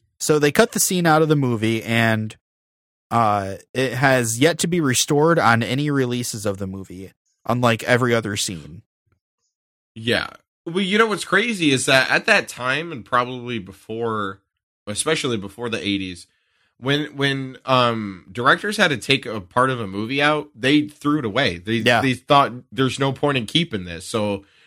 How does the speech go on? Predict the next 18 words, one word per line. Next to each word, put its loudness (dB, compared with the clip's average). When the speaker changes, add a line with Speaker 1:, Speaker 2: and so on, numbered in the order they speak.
Speaker 2:
there's 4
a 2
lot 6
of 2
old 2
movies 0
that 2
have 4
deleted -4
scenes -6
that 2
people -4
have -6
never -4
seen -8
because -10
they -6
just, -10